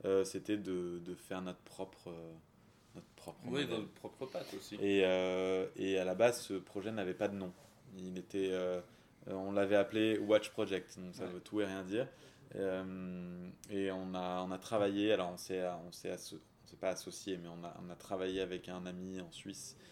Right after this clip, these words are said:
Speaker 1: qui est designer
Speaker 2: Ouais.
Speaker 1: horloger suisse, qui nous a accompagnés dans toutes les étapes de, de, de, de, de, de conception, de fabrication, de réalisation de, des protos.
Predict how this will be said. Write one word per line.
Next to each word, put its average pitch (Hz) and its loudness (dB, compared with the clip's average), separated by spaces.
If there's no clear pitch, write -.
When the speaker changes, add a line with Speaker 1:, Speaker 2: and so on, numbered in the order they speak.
Speaker 1:
qui - -6
est 98 -2
designer 90 -4
Speaker 2:
Ouais. 87 -6
Speaker 1:
horloger 90 -8
suisse, 110 -8
qui - -12
nous 92 -2
a 92 4
accompagnés 90 -4
dans 87 -6
toutes - -20
les 90 -6
étapes 92 -4
de, 85 -10
de, 85 -8
de, 87 -10
de, - -14
de, 76 -14
de - -20
conception, 95 -8
de 90 -14
fabrication, 90 -8
de - -18
réalisation 87 -8
de, 80 -10
des 90 -6
protos. 110 -2